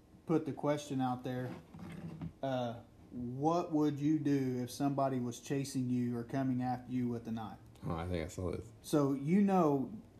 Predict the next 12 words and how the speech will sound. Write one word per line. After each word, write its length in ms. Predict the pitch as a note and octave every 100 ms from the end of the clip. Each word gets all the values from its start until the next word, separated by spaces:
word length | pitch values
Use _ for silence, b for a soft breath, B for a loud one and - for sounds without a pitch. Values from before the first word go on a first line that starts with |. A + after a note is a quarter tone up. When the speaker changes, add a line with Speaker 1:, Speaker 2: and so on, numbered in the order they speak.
| - - C#3
Speaker 1:
ninety-eight 1400 | C#3 D#3 F#3 G3 G3 F#3 - - - - - E3 F3 E3+
percent 540 | D3+ - E3 D#3 C#3 C#3
of 120 | C3+
the 60 | B2
people 380 | D#3 E3+ C#3+ C#3
out 240 | C3 B2
there 320 | A#2+ A#2 A#2 -
are 120 | A#2+
tough 340 | D3+ D3+ -
guys 380 | A#2 A2 A2+ A2+ C3
and 120 | B2
said 360 | C3+ B2 A#2